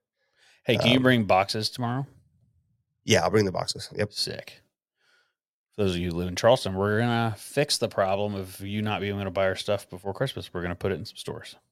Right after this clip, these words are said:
Speaker 1: and we finally
Speaker 2: So,
Speaker 1: got all the stuff in.
Speaker 2: stay tuned.
Speaker 1: Yeah, it's gonna happen.
Speaker 2: Yep,
Speaker 1: Um,
Speaker 2: yep, yep.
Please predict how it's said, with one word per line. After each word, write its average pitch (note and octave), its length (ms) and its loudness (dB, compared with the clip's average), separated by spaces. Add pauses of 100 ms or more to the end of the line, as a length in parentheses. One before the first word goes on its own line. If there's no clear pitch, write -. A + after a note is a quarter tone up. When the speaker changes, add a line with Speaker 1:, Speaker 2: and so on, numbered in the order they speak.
(240)
Speaker 1:
and - 140 -12
we D#2 100 -10
finally E2+ 260 -8
Speaker 2:
So, E2+ 60 0
Speaker 1:
got E2 260 0
all E2+ 140 -2
the E2 80 -8
stuff - 240 -8
in. - 120 -20 (720)
Speaker 2:
stay - 280 -8
tuned. - 140 -2 (400)
Speaker 1:
Yeah, - 60 -12 (500)
it's - 100 -18
gonna - 180 -18
happen. - 220 -20 (680)
Speaker 2:
Yep, G#2+ 100 4
Speaker 1:
Um, G2 220 4
Speaker 2:
yep, F#2 160 -2
yep. F#2+ 120 0